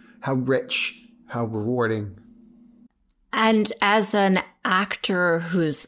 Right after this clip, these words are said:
Speaker 2: a playwright or a playwright who's an actor, how, how much of the being able to, to be the one to deliver the lines and get on stage, how much does that influence the way you write?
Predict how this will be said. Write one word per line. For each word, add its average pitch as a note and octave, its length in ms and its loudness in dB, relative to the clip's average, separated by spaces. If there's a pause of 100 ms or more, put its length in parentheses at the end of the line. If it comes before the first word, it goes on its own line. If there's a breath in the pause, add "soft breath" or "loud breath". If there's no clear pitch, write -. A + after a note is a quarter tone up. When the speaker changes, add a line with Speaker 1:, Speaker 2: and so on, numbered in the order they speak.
Speaker 2:
a - 80 -4
playwright E3 580 0
or D3 120 0
a D3 60 -4
playwright D3+ 480 0
who's D3+ 220 -4
an D#3 200 -2
actor, D#3+ 520 0
how, - 220 0
how A3+ 200 0
much A#3+ 340 2
of A#3 160 -2
the G3 380 2 (320 loud breath)
being G3 220 4
able F3+ 380 2
to, E3+ 300 -2 (120)
to - 140 -2
be F3 200 2
the E3+ 100 2
one D#3+ 320 2
to D#3 140 -2
deliver D3+ 420 0
the D3+ 160 0
lines D#3 420 2
and D3+ 100 0
get D#3 120 -2
on D#3+ 160 0
stage, D#3+ 320 0
how A#3+ 140 -2
much D4+ 280 0 (240 loud breath)
does G3 160 -2
that G3 200 0
influence E3+ 880 0 (240)
the F#3+ 120 -2
way E3 240 4
you D3+ 140 0
write? - 640 -4